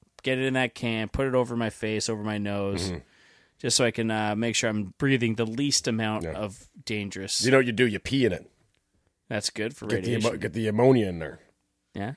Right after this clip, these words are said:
Speaker 2: Yeah.
Speaker 1: Does that
Speaker 2: That
Speaker 1: counteract it?
Speaker 2: Eh, I think they, they did it for mustard gas.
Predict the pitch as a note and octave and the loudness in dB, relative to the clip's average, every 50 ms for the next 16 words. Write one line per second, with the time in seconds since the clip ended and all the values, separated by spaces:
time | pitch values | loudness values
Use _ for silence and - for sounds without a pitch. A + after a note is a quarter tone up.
0 | - - F#2+ F2 - - _ - A2+ A#2 B2 - A#2+ A2+ A2 G#2+ G#2+ A2 A#2 A2+ | -8 -8 -8 -8 -8 -10 _ -2 -2 0 0 0 -2 -4 -2 -2 -4 -4 -4 -4
1 | - E3 E3 - A3+ A3 A3+ A3+ A3+ F#3 - - G3 F#3 F3 A#3+ A3+ G3+ G3+ E3+ | -6 -8 -4 0 2 4 6 6 6 4 2 2 2 2 4 4 4 6 4 6
2 | D#3+ F3 F3 E3+ G3 G#3 G3+ D3 D#3+ C#3+ C3 C3+ C3+ - C3 A2 F2 G2 F2+ F2 | 10 10 12 12 12 12 12 8 6 8 8 8 8 6 2 0 2 2 2 2
3 | F#2 - - - - | 4 2 2 0 0